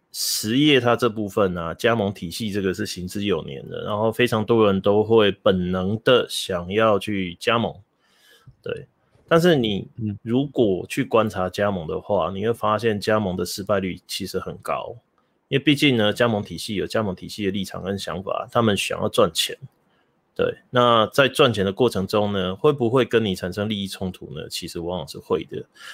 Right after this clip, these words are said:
Speaker 1: 那非常有名的例子就是以前红极一时的鲜芋仙，那现在几乎都已经不见了。当时呢，很多加盟鲜芋仙的加盟主，他们就曾经抱怨过，就是说一样，一模一样的东西，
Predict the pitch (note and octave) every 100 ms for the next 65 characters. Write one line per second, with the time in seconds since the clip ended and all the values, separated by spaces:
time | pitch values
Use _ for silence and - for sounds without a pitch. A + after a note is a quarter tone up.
0 | - A#2+ A2 G2+ C3 B2 A#2 G#2 F#2 F2+
1 | G2+ A#2 F#2+ G#2+ G#2 G#2 E2+ - - F2
2 | G#2 C3 _ - - G#2 G#2+ G#2 A2+ -
3 | D#2+ E2 F2 - G#2 G#2 F#2 F2+ E2+ F#2
4 | F2+ - G#2 F#2+ G2 G#2 G#2+ G#2 G2 E2
5 | F#2 F#2 - A#2+ E2 C#2+ _ _ _ -
6 | _ _ C#3+ D#3+ - A2 A2 A2 A2 G2
7 | F#2+ A2 A#2+ A#2+ B2 - - A#2+ A2 G2+
8 | - A2 G#2+ G#2+ G#2+ G2 G#2 G2+ F#2 G2
9 | D#2+ - G#2 F2+ F#2+ - E2+ F#2 F2+ F#2+
10 | _ _ _ - G2+ G2 F#2 G2 F2+ F2+
11 | F2+ F2+ F#2 A2 C#3+ C3+ - D3+ C3+ G2+
12 | F2 F2 F2+ F#2+ F#2 E2 E2 E2+ - D#2
13 | D#2+